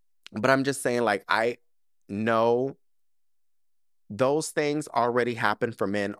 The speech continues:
on the daily, but when you're in a certain area of entertainment or sports or things like that, it gets a little bit more crazier because you're, the access that you have and,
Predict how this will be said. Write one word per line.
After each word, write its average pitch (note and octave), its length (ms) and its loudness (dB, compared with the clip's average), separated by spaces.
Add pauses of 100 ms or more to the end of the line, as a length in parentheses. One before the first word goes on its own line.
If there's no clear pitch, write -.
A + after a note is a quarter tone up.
on G2 240 -4
the F2 80 -6
daily, A2 640 -4 (340)
but G#2 240 -2
when A#2 180 -2
you're D3 140 0
in C#3 180 -4
a A#2 60 0
certain A#2 520 -4
area A2 340 0
of F2+ 220 -4
entertainment A2+ 800 -4
or E2 80 -8
sports A2+ 640 -2
or G2+ 300 -4 (400)
things F#3+ 260 -2
like E3 200 -4
that, C3+ 400 2 (420)
it D3+ 180 0
gets E3 260 -2
a C#3 60 -2
little A#2+ 280 2
bit G#2+ 120 0
more G2+ 560 0 (840)
crazier F2+ 680 -4
because G2+ 720 -2 (720)
you're, G#2+ 420 -2 (160)
the - 260 -4
access A#2+ 440 0
that - 200 -4
you G2 80 -4
have F2 320 -2
and, E2+ 400 -12